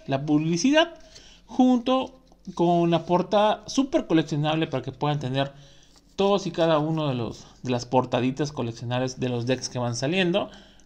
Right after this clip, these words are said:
La verdad es que está muy bien. Es uno de los decks que más foils tiene.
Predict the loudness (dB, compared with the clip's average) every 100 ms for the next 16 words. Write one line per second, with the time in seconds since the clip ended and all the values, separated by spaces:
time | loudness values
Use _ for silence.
0 | -2 0 0 -2 -6 -8 -8 -6 -6 -2
1 | -2 -4 -10 -20 -20 -20 -20 -20 -8 0
2 | 0 0 -2 0 2 4 2 2 0 -2
3 | -14 -20 -20 -20 _ _ -14 -14 -14 -20
4 | -20 -8 -2 2 2 2 2 4 4 2
5 | 0 2 2 0